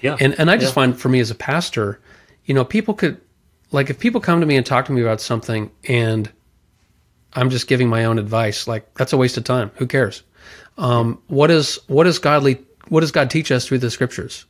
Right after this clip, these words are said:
Speaker 2: Or what is some wisdom from that? That's where the gold is.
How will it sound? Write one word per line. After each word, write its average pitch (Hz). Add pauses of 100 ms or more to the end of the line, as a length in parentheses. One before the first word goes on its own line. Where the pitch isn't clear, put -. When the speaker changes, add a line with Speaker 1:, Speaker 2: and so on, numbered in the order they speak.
(120)
Speaker 2:
Or 117
what 135
is 135
some 123 (640)
wisdom 135
from 110
that? 117
That's 165
where 185
the 131
gold 131
is. 107